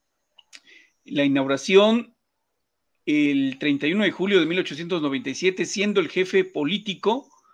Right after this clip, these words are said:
del cantón el ciudadano Ignacio Canseco y alcalde municipal, el ciudadano Carlos A. Hernández". Ahí queda para la historia esta placa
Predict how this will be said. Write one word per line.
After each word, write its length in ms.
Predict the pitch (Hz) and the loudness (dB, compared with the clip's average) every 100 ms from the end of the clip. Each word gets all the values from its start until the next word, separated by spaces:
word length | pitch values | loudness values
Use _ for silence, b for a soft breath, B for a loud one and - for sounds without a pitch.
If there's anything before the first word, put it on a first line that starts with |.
| _ _ _ _ _ | _ _ _ _ _
del 300 | - 175 214 | 2 4 4
cantón 640 | 214 175 - 185 190 214 - _ - | 2 0 2 2 2 -2 -10 _ 2
el 340 | 170 190 208 | 4 4 0
ciudadano 560 | - 151 147 170 185 185 | -2 2 4 4 2 0
Ignacio 560 | 147 147 170 - 185 | -2 2 2 2 -2
Canseco 540 | 147 127 117 190 190 185 | -2 -6 0 0 2 0
y 100 | 139 | -2
alcalde 380 | 120 - 175 170 | -2 -4 -2 -2
municipal, 760 | 139 135 120 - 180 240 262 _ _ _ _ | -2 -4 -2 4 4 4 -4 _ _ _ _
el 100 | 147 | -8
ciudadano 560 | 143 185 185 185 196 - | 0 4 4 4 0 2
Carlos 560 | 185 185 185 190 - - | 2 4 2 -2 -2 0
A. 260 | 175 185 - | 2 2 -2
Hernández". 680 | 139 120 127 123 113 107 151 | -6 -4 -4 -4 -4 -4 -2
Ahí 360 | 208 208 214 | -2 -2 -4
queda 260 | - 185 175 | 0 0 2
para 140 | 139 | -2
la 100 | 123 | -6
historia 300 | 120 - 175 | -8 -4 -2
esta 240 | 170 135 - | -2 -6 -2
placa 460 | 160 156 170 - | 0 0 -2 -6